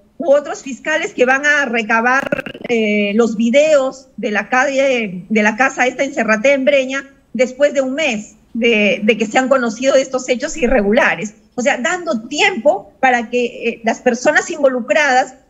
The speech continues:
puedan limpiar la escena del crimen, puedan eliminar las pruebas, puedan desaparecerlas, puedan llegar a testigos importantes para que ellos puedan cambiar de versión. Entonces vemos a una fiscalía muy lenta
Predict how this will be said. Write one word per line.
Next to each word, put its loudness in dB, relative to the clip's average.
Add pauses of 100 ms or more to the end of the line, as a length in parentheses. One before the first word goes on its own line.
(140)
puedan 0
limpiar 0
la 0
escena 0
del -2
crimen, -4
puedan 2
eliminar 0
las -4
pruebas, 0
puedan 0
desaparecerlas, 0 (240)
puedan 2
llegar 2
a -2
testigos -4
importantes 0 (220)
para 0
que -4
ellos 0
puedan 2
cambiar 2
de 4
versión. -2 (280)
Entonces 0
vemos 0
a 6
una 0
fiscalía 0
muy -2
lenta 2